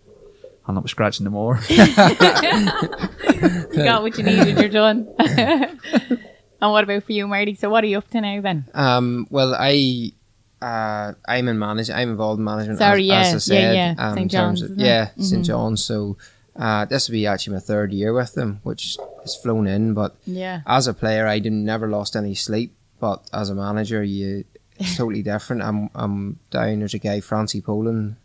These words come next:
Speaker 3: um, Mayor Bridge man, and I'm learning a lot from him, and I'm,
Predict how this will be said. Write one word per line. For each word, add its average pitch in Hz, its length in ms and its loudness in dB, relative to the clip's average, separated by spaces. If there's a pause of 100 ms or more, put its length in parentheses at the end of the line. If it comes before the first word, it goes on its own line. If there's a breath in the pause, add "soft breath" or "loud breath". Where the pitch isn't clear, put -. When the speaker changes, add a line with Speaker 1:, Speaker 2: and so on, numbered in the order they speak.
Speaker 3:
um, 101 340 -6
Mayor 104 180 -4
Bridge 107 600 -8
man, 113 300 -2
and 98 160 -4 (380 soft breath)
I'm 117 140 -2
learning 123 280 4
a 120 60 2
lot 117 160 4
from 107 180 -2
him, 113 300 2
and 110 100 -2
I'm, 101 260 -4